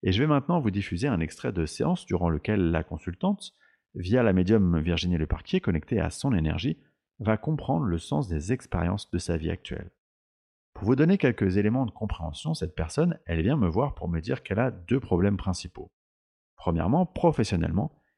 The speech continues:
elle n'arrive jamais à se fixer, c'est-à-dire qu'elle donne énormément et elle reçoit très peu en retour,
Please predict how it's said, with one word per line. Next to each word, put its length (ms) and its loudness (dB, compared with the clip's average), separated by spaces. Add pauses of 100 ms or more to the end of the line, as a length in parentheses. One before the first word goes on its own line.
elle 140 0
n'arrive 480 2
jamais 480 0
à 80 2
se 120 -10
fixer, 280 -8
c'est-à-dire 340 -2
qu'elle 200 0
donne 300 4
énormément 680 2 (320)
et 80 2
elle 100 6
reçoit 320 2
très 240 0
peu 120 -2
en 80 4
retour, 420 -4